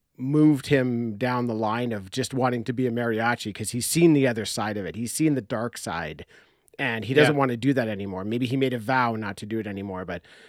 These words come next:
Speaker 1: um, I don't know. He just seemed a little bit too, like, highly skilled, uh, just
Speaker 2: Yeah.
Speaker 1: to be, like, a guy running away. 'Cause it's, I've seen, like, like,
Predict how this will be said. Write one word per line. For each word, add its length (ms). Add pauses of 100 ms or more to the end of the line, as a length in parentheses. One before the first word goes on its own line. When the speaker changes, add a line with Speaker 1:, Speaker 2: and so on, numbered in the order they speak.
(120)
Speaker 1:
um, 560 (420)
I 60
don't 80
know. 120
He 120
just 200
seemed 380 (240)
a 40
little 160
bit 260
too, 800
like, 280
highly 420
skilled, 640 (580)
uh, 400
just 120
Speaker 2:
Yeah. 140
Speaker 1:
to 100
be, 100
like, 180
a 60
guy 220
running 300
away. 180
'Cause 160
it's, 160 (1120)
I've 180
seen, 440
like, 320 (160)
like, 380